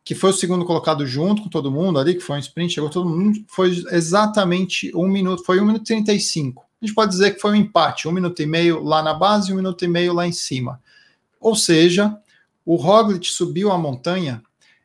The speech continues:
exatamente no mesmo tempo que o grupo dois que vinha perseguindo ele. A diferença é que o Bernal estava com ele na, no pé da montanha e o Bernal sobrou e perdeu esse um minuto e meio em relação a esses caras que estavam vindo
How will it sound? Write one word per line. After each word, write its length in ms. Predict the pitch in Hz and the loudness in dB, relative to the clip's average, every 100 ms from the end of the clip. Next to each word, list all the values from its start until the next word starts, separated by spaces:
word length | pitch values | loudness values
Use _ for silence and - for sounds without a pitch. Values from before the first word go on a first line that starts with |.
| _ - | _ -6
exatamente 920 | 160 170 214 220 220 185 190 202 190 | -4 2 2 2 0 0 -2 -2 -2
no 80 | 170 | -2
mesmo 380 | 180 202 196 | -2 -2 -4
tempo 600 | 180 - 190 196 151 131 - _ _ _ | -4 -2 -2 -2 -6 -10 -12 _ _ _
que 180 | - 202 | -2 0
o 80 | 196 | 2
grupo 300 | 180 202 214 | 0 -2 -2
dois 320 | 165 175 185 | 2 4 4
que 140 | - 170 | 0 -2
vinha 180 | 180 | -2
perseguindo 580 | 175 175 - 170 175 180 | -2 -4 -4 -4 -2 0
ele. 260 | 160 123 120 _ - - - | 0 0 -8 _ -20 -20 -2
A 100 | 175 | 0
diferença 580 | 170 220 220 185 175 165 | 0 0 2 4 2 0
é 40 | |
que 120 | - | -2
o 40 | 151 | 0
Bernal 460 | 156 151 160 196 | 4 4 4 2
estava 380 | 226 - 185 175 | 2 0 0 -2
com 220 | 175 160 151 | -4 -4 -2
ele 180 | 143 | -2
na, 240 | 147 151 147 | 0 -2 -2
no 160 | 143 139 | -4 -4
pé 200 | - 185 | 2 2
da 120 | 170 | 2
montanha 560 | 135 127 156 196 247 214 _ _ _ _ - _ _ _ 185 | 0 0 0 2 0 -4 _ _ _ _ -20 _ _ _ 2
e 200 | 208 226 | 4 6
o 60 | |
Bernal 380 | 202 214 196 190 | 6 4 6 2
sobrou 380 | 190 202 160 185 | 2 0 2 2
e 40 | |
perdeu 460 | 202 202 165 180 214 | 2 0 2 2 2
esse 220 | 214 - | 0 -2
um 40 | 190 | -2
minuto 300 | 180 180 175 | -2 -2 -2
e 40 | |
meio 220 | 165 180 | -2 -2
em 40 | 175 | -2
relação 720 | 175 170 - - 156 160 - | 0 0 0 -4 -4 -6 -6
a 220 | 147 151 | -4 -2
esses 300 | 151 151 151 | -2 -4 -8
caras 360 | - 156 143 143 | -4 -2 0 -2
que 60 | - | -4
estavam 340 | 151 139 143 | -2 -2 -4
vindo 280 | 139 147 | -4 -4